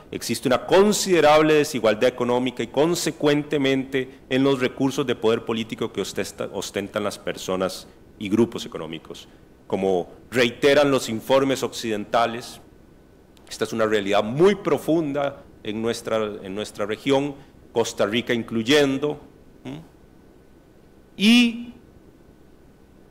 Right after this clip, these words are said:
no, es cierto, no es una realidad invariable y deberíamos variarla, y como dice Michael Sandel, de hecho hay razones democráticas para que hay, pa-, para moderar las desigualdades,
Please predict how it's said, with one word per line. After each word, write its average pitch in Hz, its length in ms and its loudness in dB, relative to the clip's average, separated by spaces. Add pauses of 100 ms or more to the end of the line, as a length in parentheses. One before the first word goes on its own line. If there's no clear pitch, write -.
(920)
no, 151 300 6
es 117 160 -4
cierto, 160 420 0
no 117 80 2
es 107 80 -4
una 127 140 0
realidad 123 520 0
invariable 147 840 2 (160)
y 107 160 -4 (360)
deberíamos 110 640 0
variarla, 143 800 2
y 135 320 -6
como 101 240 -2
dice 127 460 0 (100)
Michael 120 380 0
Sandel, 123 480 0 (360)
de 95 100 -2
hecho 110 200 0
hay 113 160 2 (100)
razones 147 580 4
democráticas 143 720 2
para 101 300 2
que 92 120 -4
hay, 107 140 -2 (160)
pa-, 90 200 -4
para 87 240 0
moderar 131 1120 2
las 113 260 2
desigualdades, 107 1040 -2